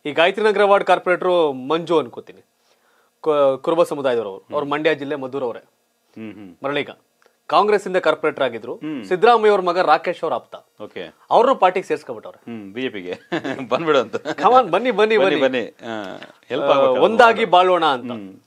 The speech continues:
Speaker 1: ಎಲ್ರೂನು.
Speaker 2: ಒಂದ್ ವಾರ್ಡ್ ಕಾರ್ಪೊರೇಟರ್ ಬಂದ್ರೆ at least ಒಂದ್ ವಾರ್ಡ್ ಅಲ್ಲಿ ಒಂದು ಮೂವತ್ತೈದು, ನಲವತ್ತು ಸಾವಿರ ಓಟ್
Speaker 1: ಇಲ್ಲ,
Speaker 2: ಬರುತ್ತೆ.
Speaker 1: ಒಂದ್ ಐದ್ ಸಾವಿರ ಏನಾದ್ರು ಮಿನಿಮಮ್
Speaker 2: ಹ್ಮ್.
Speaker 1: ಇಟ್ಕೊಳ್ಳಿ. ಐದ್ ಸಾವಿರ
Speaker 2: ಓಟ್ಸ್
Speaker 1: ಮಿನಿಮಮ್
Speaker 2: ಅಷ್ಟು.
Speaker 1: ಇಟ್ಕೊಳ್ಳಿ.
Speaker 2: ಹ್ಮ್.
Speaker 1: ಎಲ್ರೂನು ಅಷ್ಟೇ.
Speaker 2: ಹ್ಮ್.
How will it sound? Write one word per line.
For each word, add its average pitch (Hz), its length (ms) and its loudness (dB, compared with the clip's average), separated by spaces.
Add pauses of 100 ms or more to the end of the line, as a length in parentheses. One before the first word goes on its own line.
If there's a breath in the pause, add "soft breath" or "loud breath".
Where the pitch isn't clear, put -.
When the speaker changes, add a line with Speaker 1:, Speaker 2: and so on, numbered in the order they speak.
(200)
Speaker 1:
ಎಲ್ರೂನು. 214 720 4
Speaker 2:
ಒಂದ್ 190 200 2
ವಾರ್ಡ್ 208 240 4
ಕಾರ್ಪೊರೇಟರ್ 208 340 4
ಬಂದ್ರೆ 202 260 4
at 185 80 2
least 196 160 0
ಒಂದ್ 175 140 2
ವಾರ್ಡ್ 175 180 6
ಅಲ್ಲಿ 185 100 4
ಒಂದು 175 140 0
ಮೂವತ್ತೈದು, 175 380 2
ನಲವತ್ತು 165 240 0
ಸಾವಿರ 160 100 2
ಓಟ್ 170 200 2
Speaker 1:
ಇಲ್ಲ, - 120 4
Speaker 2:
ಬರುತ್ತೆ. 131 240 -2
Speaker 1:
ಒಂದ್ 311 220 2
ಐದ್ 320 80 0
ಸಾವಿರ 285 200 6
ಏನಾದ್ರು 233 260 4
ಮಿನಿಮಮ್ 208 220 -2
Speaker 2:
ಹ್ಮ್. 185 100 0
Speaker 1:
ಇಟ್ಕೊಳ್ಳಿ. 110 400 -6 (340)
ಐದ್ 220 100 -4
ಸಾವಿರ 208 200 2
Speaker 2:
ಓಟ್ಸ್ 175 100 2
Speaker 1:
ಮಿನಿಮಮ್ 151 200 4
Speaker 2:
ಅಷ್ಟು. - 200 -4
Speaker 1:
ಇಟ್ಕೊಳ್ಳಿ. 104 280 -12
Speaker 2:
ಹ್ಮ್. 90 180 -16
Speaker 1:
ಎಲ್ರೂನು 254 380 4
ಅಷ್ಟೇ. 214 220 2
Speaker 2:
ಹ್ಮ್. 104 500 -14